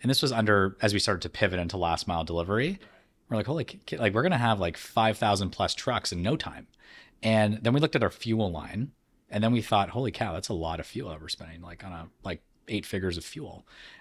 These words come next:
Um, then we went, like, steps further and said, "What's the impact of that?" And our curious minds sort of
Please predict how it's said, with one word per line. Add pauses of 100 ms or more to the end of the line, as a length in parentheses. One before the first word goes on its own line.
(160)
Um,
then
we
went,
like,
steps
further
and
said,
"What's
the
impact
of
that?"
And
our
curious
minds
sort
of